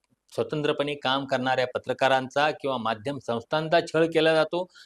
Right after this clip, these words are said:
स्वतंत्रपणे काम करणाऱ्या माध्यम संस्थांच्यावर ईडी, सीबीआय तत्सम सरकारी यंत्रणांनी छापे घातल्याची उदाहरणं सुद्धा आपल्याला माहिती आहेत.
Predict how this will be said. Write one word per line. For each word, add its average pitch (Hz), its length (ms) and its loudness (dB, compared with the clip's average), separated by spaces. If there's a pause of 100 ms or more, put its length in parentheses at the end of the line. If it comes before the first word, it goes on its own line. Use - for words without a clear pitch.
स्वतंत्रपणे 170 640 0
काम 151 300 -2
करणाऱ्या 143 360 0
माध्यम 120 400 0
संस्थांच्यावर 135 640 -2
ईडी, 135 340 -2 (200)
सीबीआय 147 460 2 (120)
तत्सम 147 420 -2 (680)
सरकारी 175 560 6
यंत्रणांनी 139 560 -4
छापे 143 340 0
घातल्याची 123 440 0
उदाहरणं 127 400 0
सुद्धा 139 180 0
आपल्याला 107 320 -2
माहिती 98 300 -14
आहेत. 73 100 -14